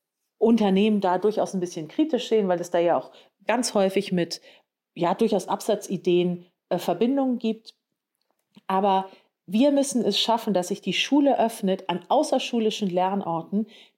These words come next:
den Kindern das zu vermitteln, was sie fürs Leben brauchen.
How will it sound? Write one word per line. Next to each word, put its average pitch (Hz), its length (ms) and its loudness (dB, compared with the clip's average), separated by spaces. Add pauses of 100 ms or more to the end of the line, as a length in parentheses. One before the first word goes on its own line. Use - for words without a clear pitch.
den 262 200 2
Kindern 220 300 0
das 214 240 -2
zu 226 100 0
vermitteln, 202 440 -2
was 190 120 -2
sie 208 80 -4
fürs - 240 -6
Leben 180 240 -2
brauchen. 175 480 -2